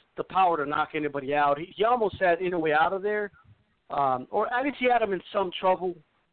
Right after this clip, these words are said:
Inoue kept his composure pretty well, actually. But then with Inoue, he's actually, he's not just like a, a brute, though. He just has a big punch. You know, the guy could box in there. You know, but I just think I would like to see him naturally fill into one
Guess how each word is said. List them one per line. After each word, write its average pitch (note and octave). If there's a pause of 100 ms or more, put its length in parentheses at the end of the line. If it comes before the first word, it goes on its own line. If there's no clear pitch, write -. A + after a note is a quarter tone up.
(140)
Inoue G3
kept G3
his D#3
composure E3
pretty D#3+
well, D#3+
actually. D#3+ (640)
But -
then E4
with E4
Inoue, G#3+
he's F3+
actually, B3
he's A3+
not D#4+
just B3+
like G#3+
a, C3 (380)
a E3+
brute, G#3+
though. D#3
He E3+
just F3+
has G#3
a D3+
big F3
punch. F3+ (120)
You A#3
know, A#3+
the A#3
guy C4+
could A3
box A#3
in -
there. G2+ (640)
You E3+
know, F#3
but F#3+
I A3+
just C4+
think C4
I A3+
would C#4+
like C#4+
to G#3+ (100)
see A#3+
him G#3
naturally F3 (800)
fill G#3
into F#3
one E3